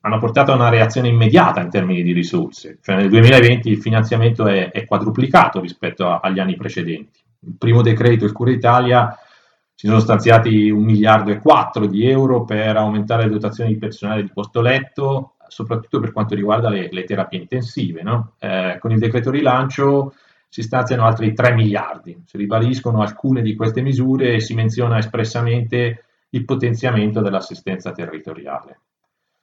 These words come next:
Quindi dobbiamo o no chiedere i fondi del mes? Questa era la, la, la sua domanda. La mia risposta è, eh, sì, se pensiamo che i quattro miliardi, eh, che sono stati stanziati fin qui siano insufficienti per un piano di rilancio del Servizio Sanitario Nazionale.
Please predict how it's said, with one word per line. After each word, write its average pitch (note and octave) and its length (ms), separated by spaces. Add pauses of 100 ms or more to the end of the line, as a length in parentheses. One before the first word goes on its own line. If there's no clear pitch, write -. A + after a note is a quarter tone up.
(180)
Quindi D3 180
dobbiamo F#3 300
o F3 80
no E3+ 180
chiedere C3+ 360
i A2 60
fondi G#2+ 360
del F#2+ 180
mes? F2+ 240
Questa A2+ 240
era G2+ 140
la, E2+ 240
la, F#2+ 200
la G#2 80
sua G2+ 260
domanda. D2+ 600 (200)
La - 120
mia E3+ 140
risposta D#3+ 560
è, C#3+ 340
eh, A2+ 260
sì, - 380
se - 180
pensiamo A#2+ 480
che - 120
i G#2+ 420
quattro A#2 360
miliardi, C#3 800 (880)
eh, F#2 280
che F#2+ 100
sono B2 240
stati A#2+ 280
stanziati A#2 540
fin D3 240
qui B2+ 200
siano G#2 320
insufficienti A#2 880
per F#2+ 220
un F#2+ 140
piano G2+ 280
di G2 100
rilancio G#2+ 500
del G2 420
Servizio F#2 440
Sanitario F2+ 500
Nazionale. D#2 640